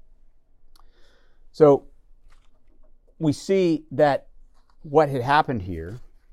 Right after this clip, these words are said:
is that Peter had forgotten his justification,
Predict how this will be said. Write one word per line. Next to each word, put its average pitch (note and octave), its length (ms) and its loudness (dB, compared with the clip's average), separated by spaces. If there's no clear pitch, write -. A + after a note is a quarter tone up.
is A#2 300 -8
that A2 380 2
Peter A#2 480 -6
had A2+ 200 -8
forgotten G#2 680 -4
his G#2 140 -12
justification, - 800 -10